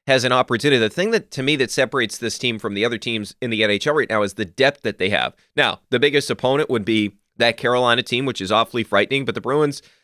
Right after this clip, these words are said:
I mean, this is as good of a chance as they've had. Now, in nineteen, this team is better than the nineteen team. The nineteen team, they just had everything break for them, right? Where you're thinking about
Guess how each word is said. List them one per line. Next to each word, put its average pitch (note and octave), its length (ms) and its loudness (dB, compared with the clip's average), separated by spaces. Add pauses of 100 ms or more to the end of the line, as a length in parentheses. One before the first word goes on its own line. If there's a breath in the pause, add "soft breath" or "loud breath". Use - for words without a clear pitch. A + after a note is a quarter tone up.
(140 soft breath)
I - 40 -6
mean, C3 80 2
this D#3 160 -2
is E3+ 140 -4
as C3+ 160 -2
good C3+ 160 2
of C#3+ 80 0
a C#3+ 40 0
chance C3+ 360 0
as A2 120 -6
they've A2+ 160 2
had. A2+ 260 2
Now, G#2+ 280 2
in A#2 220 -2
nineteen, C3+ 720 -2 (760)
this E3+ 220 2
team F3+ 200 0
is A#2 120 0
better C3 240 0
than G2+ 160 -10
the F2 60 -12
nineteen A#2 400 -2
team. F#2+ 180 -6
The G2+ 80 -2
nineteen C3 440 -2
team, G#2 220 -2
they A2 120 0
just D3 180 -4
had A#2 120 4
everything A2 360 -2
break C3+ 240 0
for - 100 -10
them, F#2 160 -6
right? G#2 180 2
Where A2 120 0
you're G2+ 100 0
thinking A#2 240 0
about G2 300 2